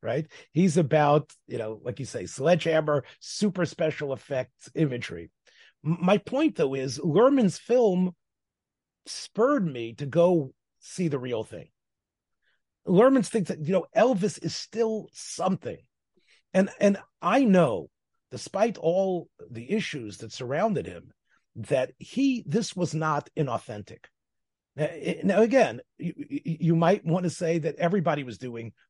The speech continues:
protest songs. What can we say, Yaakov? I mean, there's certain perf-, when I, I mentioned to you about Judy Garland earlier.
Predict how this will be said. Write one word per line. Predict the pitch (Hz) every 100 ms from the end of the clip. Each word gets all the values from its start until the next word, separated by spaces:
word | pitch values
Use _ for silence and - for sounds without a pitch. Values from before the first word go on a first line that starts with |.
| -
protest | 139 120 104 82
songs. | - 67 - _ - - _ _ _ _ _ _ _ _ _ _ _
What | 151 160 170 180 220
can | -
we | 302 220
say, | - 220
Yaakov? | 147 127 120 131
I | 151
mean, | 175
there's | 170 156
certain | - 277
perf-, | 196 202 - - -
when | 170
I, | 165 190
I | 190
mentioned | 208 220 208 -
to |
you | 180
about | 156 143
Judy | 160 147
Garland | 131 139 127 113
earlier. | 123 113 104